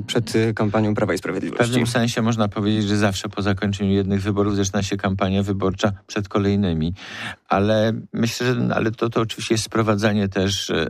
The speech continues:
Speaker 2: sprawy do absurdu. Myślę, że Karol Nawrocki poważnie traktuje swoje deklaracje w czasie kampanii,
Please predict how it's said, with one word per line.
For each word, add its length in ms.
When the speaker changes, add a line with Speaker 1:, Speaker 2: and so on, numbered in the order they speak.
Speaker 2:
sprawy 440
do 360
absurdu. 540
Myślę, 220
że 220
Karol 280
Nawrocki 420
poważnie 480
traktuje 420
swoje 640
deklaracje 840
w 60
czasie 320
kampanii, 640